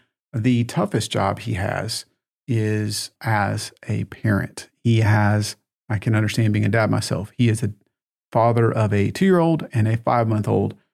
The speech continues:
So he's a sleepless director of managed services.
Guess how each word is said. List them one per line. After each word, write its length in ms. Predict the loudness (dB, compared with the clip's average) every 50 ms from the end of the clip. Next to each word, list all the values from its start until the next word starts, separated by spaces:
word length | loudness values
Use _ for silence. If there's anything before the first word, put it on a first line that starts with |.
| _ _ _ _ _ -10
So 160 | -4 -2 0
he's 220 | 2 2 2 0
a 60 | -2 -4
sleepless 800 | -2 0 0 2 2 2 2 0 -2 -2 -2 -4 -6 -8 -10 -14 _ _ _ _ _ _
director 420 | 0 0 2 0 0 0 0 0
of 80 | 2 2
managed 300 | 2 4 4 2 2 2
services. 540 | 0 0 -2 -2 -4 -6 -8 -8 -10 -12